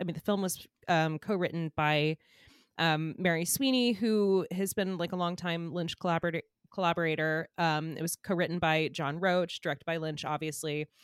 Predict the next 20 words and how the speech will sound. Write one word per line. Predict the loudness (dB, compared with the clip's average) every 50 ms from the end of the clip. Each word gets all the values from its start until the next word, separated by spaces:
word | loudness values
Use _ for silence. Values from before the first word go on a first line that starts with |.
| -20 _ _ _ _ -4
And | -2 0 0
then | 0 -2 -2 0
the | 0
Alvin | 0 0 0 0 -2 -4
character | -4 -4 -4 -4 -4 -4 -2 -2
is | -2 -2 -6
played | -6 -6 -4 -4 -4 -4 -4
by, | -4 -2 -2 0 -2
you | -2 -4 -6
know, | -8 -10 -10 -12 -16 _ -20 -20 _ _ _
sort | -12 -8 -6 -4 -4
of | -6 -8 -12 -20 _ _ _ _ _ _ _ _ _ _ _ _ _
longtime | -14 -4 0 4 4 4 4 4 2 -2 -2 0 0 2 2 2
iconic, | 2 0 0 -2 -4 -4 -4 -4 -6 _ _ -20 -20 -18 -18 -8 -2
uh, | 0 2 4 4 4 4 2 2 0 -2 -4
you | -8 -8
know, | -8 -8 -10 -12 0
character | 4 4 4 4 6 6
actor | 6 6 6 4 2 -2 0 2 2 2 4 4 4 4
and | 4 4 2 0 -2 -4 -6 -8